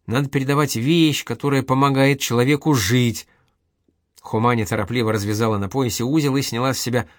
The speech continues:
покрывало уламу. Это священное покрывало. Его сшивают из четырех кусков ткани, и на каждом изображен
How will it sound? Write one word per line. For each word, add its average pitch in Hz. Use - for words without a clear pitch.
покрывало 120
уламу. 123
Это 117
священное 104
покрывало. 95
Его 127
сшивают 151
из 131
четырех 147
кусков 147
ткани, 135
и 113
на 101
каждом 165
изображен 120